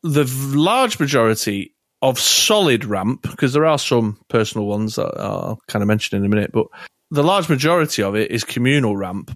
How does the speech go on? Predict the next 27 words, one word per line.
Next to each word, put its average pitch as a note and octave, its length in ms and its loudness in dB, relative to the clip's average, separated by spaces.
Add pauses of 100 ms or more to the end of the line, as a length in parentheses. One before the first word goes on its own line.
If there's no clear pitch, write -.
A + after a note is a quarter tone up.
(140)
But F#3 300 0
there's C#3 180 0
kind F#3 160 2
of D#3+ 100 2
a D3 60 -2
further E3 340 2
layer D3 240 2
to - 140 -4
this F#2 240 -6
because, A2+ 520 -2 (460)
uh, C#3+ 40 0
and C#3+ 260 0
I - 20 4
think G3 180 0
I F#3 40 0
sort D#3+ 140 0
of B2+ 40 -2
briefly D#3+ 260 0
mentioned G#2+ 320 -2
it G#2+ 120 -4
when A2+ 140 -6
we G#2+ 100 -4
were G#2 40 -8
chatting G#2 280 -4
to G2 120 -6
Rob, F#2+ 220 -4 (560)
this F#3 320 0